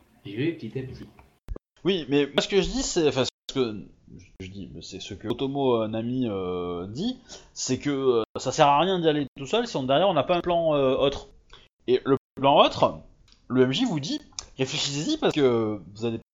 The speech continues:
Speaker 2: peut-être pouvoir l'aborder, vous le trouvez. Alors, moi je, j'ai une idée. Après, euh, vous en avez peut-être d'autres qui marcheront aussi, hein, je, je, j'en viens, mais j'ai pas envie que le P N J, euh, le souffle pour, euh, pour vous aider.
Speaker 1: Hmm.
Speaker 2: Mais, euh, vous avez parlé de faire une alliance avec le Sud,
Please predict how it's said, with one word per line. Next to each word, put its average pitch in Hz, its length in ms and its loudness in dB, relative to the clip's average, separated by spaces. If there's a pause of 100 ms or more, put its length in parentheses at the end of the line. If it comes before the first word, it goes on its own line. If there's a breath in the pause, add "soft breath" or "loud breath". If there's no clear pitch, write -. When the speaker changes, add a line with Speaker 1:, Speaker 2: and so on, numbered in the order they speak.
Speaker 2:
peut-être 196 200 -2
pouvoir 175 220 6
l'aborder, 156 380 4 (480 loud breath)
vous 113 80 -8
le 117 40 -4
trouvez. 113 240 -8 (280 loud breath)
Alors, 120 280 2 (680)
moi 120 160 -2
je, 107 680 -2
j'ai 110 180 -2
une 113 160 -2
idée. 156 420 8
Après, 147 420 2
euh, 87 160 -6
vous 95 180 -10
en 104 60 -4
avez 107 140 2
peut-être 127 180 -2
d'autres - 360 2
qui - 140 -14
marcheront 110 380 -2
aussi, 170 260 -4
hein, 151 100 0
je, 87 460 -8
je, 92 80 -14 (280)
j'en 101 120 -8
viens, 156 260 -2
mais 101 100 -8
j'ai 101 120 -8
pas 120 100 -2
envie 135 240 -2
que 135 40 -14 (200)
le 120 140 -6
P 117 120 -4
N 117 100 -8
J, 131 200 -4
euh, 101 180 -2
le 101 100 -6
souffle - 240 -14
pour, 98 360 -10
euh, 78 80 -14 (800)
pour 104 160 -10
vous 107 220 -10
aider. 151 220 -6 (360)
Speaker 1:
Hmm. 131 140 0
Speaker 2:
Mais, 131 180 8
euh, 117 200 4
vous 110 260 -4
avez 120 100 2
parlé 127 300 6
de 131 40 0
faire 120 180 0
une 120 220 0
alliance 131 280 -2
avec 113 240 -2
le 113 100 -6
Sud, 233 320 -4